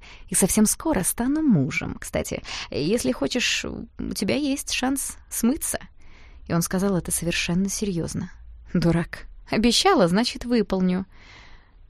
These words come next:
"Ты же меня ненавидишь", приподнял он тёмную изогнутую бровь.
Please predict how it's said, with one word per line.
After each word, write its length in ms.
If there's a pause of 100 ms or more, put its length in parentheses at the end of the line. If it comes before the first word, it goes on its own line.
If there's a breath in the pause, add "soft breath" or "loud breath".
(180)
"Ты 100
же 120
меня 240
ненавидишь", 760 (440)
приподнял 520
он 120
тёмную 600
изогнутую 640
бровь. 400